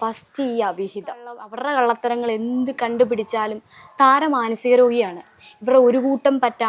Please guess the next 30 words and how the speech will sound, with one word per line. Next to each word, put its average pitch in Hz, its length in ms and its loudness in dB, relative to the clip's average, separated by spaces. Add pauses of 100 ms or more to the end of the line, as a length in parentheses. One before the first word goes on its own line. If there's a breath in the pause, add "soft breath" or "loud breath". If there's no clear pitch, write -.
ആളുകളുണ്ട്. 214 540 0 (760 loud breath)
ആ - 20 4 (340)
റോഡ്, 254 320 6
ഇവരുടെ 254 320 0
വീട് 254 260 0 (440)
കഴി-, 247 280 2
ഒരു 269 140 0 (340)
കട്ടത്തിൻ്റെ 254 440 0
നടുക്കൊക്കെയാണ്. 220 540 -2 (160)
ആ - 20 2 (160)
ഒരു, 285 240 4
ഒരു 262 140 -6
പർട്ടിക്കുലർ 262 580 0
ഏരിയയിലുള്ള 254 320 0 (120)
ആളുകൾ 240 260 0 (100)
എല്ലാവരും 247 560 2 (580 loud breath)
എടോ 240 140 4 (100)
ഇവര് 240 220 10 (120)
സ്പ്രെഡ് 247 280 2
ചെയ്തേക്കുവാണ്. 220 500 4 (480)
താര 254 240 8 (120)
എന്ത് 262 280 0
കാര്യം 247 320 2
പറഞ്ഞാലും, 220 400 -6 (240)
താര 254 160 0 (120)
മാനസിക 240 440 -4
രോഗിയാണ്, 254 400 0
ഇവര് 214 280 -6
പറയുന്നത് 214 360 -8
വിശ്വസിക്കരുത്. 185 600 -16